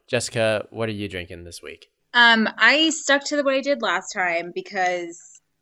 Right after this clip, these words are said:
Speaker 2: I just wanted to. Um,
Speaker 1: Yes.
Speaker 2: but this time around, it's still Tito's. And, you know, I cleverly named it last time Tito's, Tito's, Tito's Room. Um,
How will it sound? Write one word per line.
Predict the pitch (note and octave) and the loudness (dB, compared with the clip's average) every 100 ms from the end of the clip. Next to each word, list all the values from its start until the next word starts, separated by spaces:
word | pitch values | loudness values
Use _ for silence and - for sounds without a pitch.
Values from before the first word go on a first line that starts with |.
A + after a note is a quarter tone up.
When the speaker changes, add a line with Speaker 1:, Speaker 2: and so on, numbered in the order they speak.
| _ - | _ -6
Speaker 2:
I | G#3 | -4
just | A3 A3 - - - _ _ | -2 -4 -10 -16 -16 _ _
wanted | - G#3 A3 - | -8 -4 -4 -6
to. | F#3 D#3+ C#3+ _ - _ - | -8 -8 -8 _ -20 _ 0
Um, | G#3+ F#3+ F3+ | 4 4 4
Speaker 1:
Yes. | A2 - | 0 0
Speaker 2:
but | A3 | -4
this | B3 B3+ | -4 -4
time | D4 B3 | 0 2
around, | G#3+ | 0
it's | - | -2
still | - B3 | -4 -4
Tito's. | B3 C4+ A3+ F3 E3 F#3 - | -4 -6 -2 0 -2 -8 -6
And, | G3+ F#3+ F#3 | -6 -6 -10
you | G#3 | -8
know, | G3 F#3+ | -4 -2
I | F3+ F3 _ | -2 -4 _
cleverly | - G3 F#3+ F#3 | -6 -6 -4 -4
named | F3+ E3+ F3 | -6 -10 -8
it | E3+ | -6
last | E3 - | -6 -8
time | F3 F3 | -10 -10
Tito's, | F3+ F3+ F#3 F3+ F3+ | -10 -8 -4 -6 -6
Tito's, | F#3+ F3+ F3 F3 - _ _ | -8 -6 -6 -8 -14 _ _
Tito's | - F#3+ G3 A3 A3+ | -12 -6 -4 -4 -4
Room. | A#3 B3 B3+ _ _ _ _ - | -6 -6 -10 _ _ _ _ -2
Um, | F#3+ F3+ E3 D3+ - - | 0 0 -2 -4 -8 -12